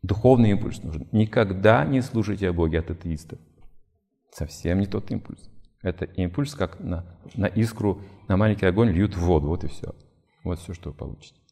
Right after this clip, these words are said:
Обратный результат. Должны получить это знание от того, кто обре-, а, обрёл эту любовь к Богу, кто посвятил свою жизнь Богу, кто обрёл качество святых людей. От них мы получаем этот импульс к знанию.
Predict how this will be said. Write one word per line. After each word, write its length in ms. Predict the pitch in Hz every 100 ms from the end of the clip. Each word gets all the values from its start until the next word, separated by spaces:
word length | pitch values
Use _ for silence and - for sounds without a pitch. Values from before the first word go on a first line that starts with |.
| _
Обратный 460 | - 101 113 101 90
результат. 340 | 85 80 - - _ _ _ _ _ _ _ _ _ _ _
Должны 260 | - 90 151
получить 440 | 147 113 107 117
это 80 | -
знание 460 | 107 98 123 156 151
от 180 | - -
того, 240 | 110 117
кто 240 | 117 131
обре-, 340 | 139 117 104 -
а, 240 | 92 98
обрёл 460 | 104 101 107 127 151
эту 240 | 117 -
любовь 520 | 104 104 104 147 123 - - - -
к 40 | 80
Богу, 400 | 71 - - - _ _ _ _ _ _ _
кто 180 | - 113
посвятил 460 | - 113 123 - 117
свою 240 | 117 117
жизнь 320 | 127 165 143
Богу, 320 | 117 80 80
кто 140 | 78 95
обрёл 240 | 101 110
качество 480 | - 127 139 143 123
святых 400 | - - - -
людей. 360 | - - - - _ _ _
От 200 | 87 -
них 160 | 95 80
мы 80 |
получаем 520 | - 80 - - 95 127
этот 240 | - -
импульс 400 | - - - - _
к 60 | -
знанию. 420 | - - 82 123